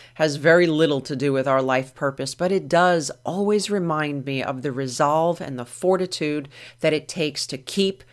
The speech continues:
pressing on when everything in you wants to quit. So will you today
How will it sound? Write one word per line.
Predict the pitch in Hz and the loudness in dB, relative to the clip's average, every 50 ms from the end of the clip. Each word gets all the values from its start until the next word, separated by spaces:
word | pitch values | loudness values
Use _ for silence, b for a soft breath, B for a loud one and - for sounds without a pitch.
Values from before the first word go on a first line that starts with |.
| b b b | b b b
pressing | - - - 170 156 160 - - 156 143 139 139 - | -14 -6 -4 -4 -2 -2 -4 -4 -4 -4 -6 -4 -4
on | 156 147 143 139 143 143 139 | -2 -2 -2 -2 -2 -2 -2
when | 147 143 143 - - _ | -4 -6 -6 -8 -6 _
everything | - 180 190 190 175 180 175 196 202 196 185 - - 202 202 196 196 - - - | 4 4 4 4 2 0 -2 -2 -2 -2 -4 -4 -4 -2 -2 -2 -2 -6 -6 -4
in | 170 165 156 151 147 | -2 -2 -2 -2 -2
you | 143 135 131 127 120 123 123 b b b b b b b - | -2 -2 -2 -4 -4 -6 -8 b b b b b b b -10
wants | 131 143 147 143 143 139 - - - | -6 -4 -4 -2 -4 -4 -6 -8 -8
to | - 151 | -10 -12
quit. | 147 - - 139 117 - - - - _ _ _ _ _ _ _ _ _ b b b b b b b b b b | -10 -8 -6 -6 -6 -6 -10 -16 -20 _ _ _ _ _ _ _ _ _ b b b b b b b b b b
So | - - 160 | -10 -8 -8
will | 151 151 170 196 214 220 | -4 0 2 4 6 6
you | 214 185 175 160 147 135 127 131 | 4 4 2 2 2 2 0 -2
today | 135 - 156 143 147 127 120 - 120 131 139 - | -4 -6 -6 -4 -2 -2 -2 -2 -4 -6 -10 -14